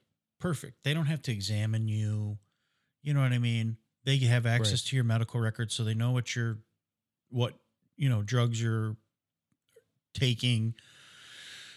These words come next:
Speaker 1: so they don't interfere with any drugs that they're prescribing, or,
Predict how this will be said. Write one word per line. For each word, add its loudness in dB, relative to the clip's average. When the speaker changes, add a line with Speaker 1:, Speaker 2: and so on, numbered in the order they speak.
Speaker 1:
so 2
they 8
don't 10
interfere 6
with 2
any 4
drugs 0
that -4
they're 0
prescribing, -2
or, -2